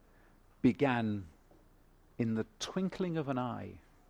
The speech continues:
that I accepted Jesus Christ as my Savior,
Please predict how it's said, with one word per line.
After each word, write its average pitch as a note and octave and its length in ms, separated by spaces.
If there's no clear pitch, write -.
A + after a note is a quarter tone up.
that G#2+ 80
I G#2 140
accepted - 800
Jesus G#2 420
Christ - 460
as F2+ 120
my F#2 180
Savior, F#2+ 580